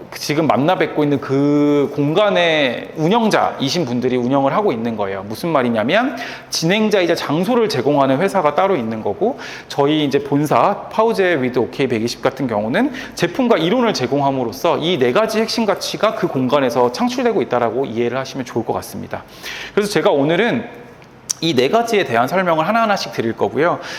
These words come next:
이 네 가지에 대한 설명을 이해하시면서 아, 이 회사가 이러이러한 가치와 이러이러한 방향성, 그리고 이러이러한 이론, 이러이러한 제품이 있구나라는 것을 이해하시면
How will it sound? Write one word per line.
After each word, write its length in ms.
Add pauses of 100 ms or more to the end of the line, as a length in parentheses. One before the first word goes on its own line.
(120)
이 80
네 160
가지에 320
대한 160
설명을 400
이해하시면서 880 (180)
아, 120
이 180
회사가 340
이러이러한 540
가치와 480
이러이러한 380
방향성, 580
그리고 160
이러이러한 540
이론, 440
이러이러한 400
제품이 380
있구나라는 920
것을 220
이해하시면 760